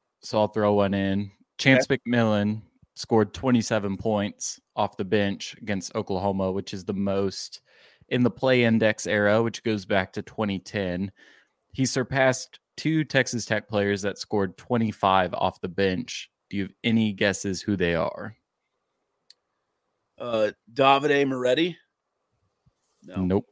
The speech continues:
Speaker 2: Is it in this kind of Tubby, post-Tubby era?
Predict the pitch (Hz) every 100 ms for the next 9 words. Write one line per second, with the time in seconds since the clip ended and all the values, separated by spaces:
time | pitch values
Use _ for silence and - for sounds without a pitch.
0 | _ _ _ _ _ 139 131 139 139 147
1 | 143 - - - - 139 131 113 - -
2 | _ - 135 135 131 127 127 - _ 143
3 | 143 - 139 135 120 135 147